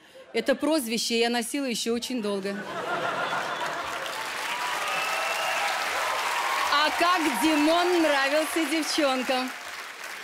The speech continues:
Знаете, если тщательно осмотреть все, э, подушки в женских общагах Петербурга, то можно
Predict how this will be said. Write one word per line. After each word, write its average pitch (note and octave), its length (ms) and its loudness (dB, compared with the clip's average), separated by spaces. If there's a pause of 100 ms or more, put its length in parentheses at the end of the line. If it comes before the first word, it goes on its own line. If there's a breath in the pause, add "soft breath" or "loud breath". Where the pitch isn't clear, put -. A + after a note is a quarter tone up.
(580 loud breath)
Знаете, B3 460 0
если B3+ 340 -4
тщательно A#3 680 -2
осмотреть A3+ 500 -2
все, A3 360 -2 (400 loud breath)
э, G3+ 180 -2 (240)
подушки G#3 460 -2
в G3+ 100 -2
женских G#3+ 400 -4
общагах G#3 480 -2
Петербурга, G#3 640 -4
то G3+ 260 0 (520 loud breath)
можно G#3 460 0